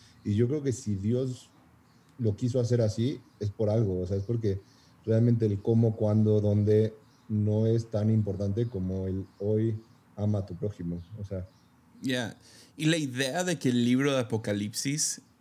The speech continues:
Speaker 2: se trata del fin del mundo, ah, <laughs>
Speaker 1: Es falso.
Speaker 2: eh, está tan arraigado en nuestras cabezas
Speaker 1: Ujú.
Speaker 2: que pensamos que la palabra Apocalipsis significa fin del mundo.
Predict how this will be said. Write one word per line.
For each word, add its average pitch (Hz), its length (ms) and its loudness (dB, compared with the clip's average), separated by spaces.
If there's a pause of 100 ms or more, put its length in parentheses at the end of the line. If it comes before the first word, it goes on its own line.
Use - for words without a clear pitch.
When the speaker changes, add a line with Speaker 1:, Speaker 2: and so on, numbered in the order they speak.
(400)
Speaker 2:
se - 240 0
trata 120 340 -2
del 113 180 0
fin 120 300 2
del 104 160 0
mundo, 110 520 -4 (840)
ah, 107 600 -2 (120)
<laughs> - 920 -14
Speaker 1:
Es 98 140 -10
falso. 90 280 -14 (880)
Speaker 2:
eh, 113 300 -4
está 156 360 -2
tan 156 300 0
arraigado 123 680 -2
en 123 60 0
nuestras 113 380 -2
cabezas - 760 -4 (400)
Speaker 1:
Ujú. 101 220 -4
Speaker 2:
que 113 120 0
pensamos 120 760 0
que 104 440 -2
la 110 260 -2
palabra 113 420 -2
Apocalipsis 104 840 -4
significa 101 720 -4
fin 98 200 -6
del 87 140 -4
mundo. 82 340 -8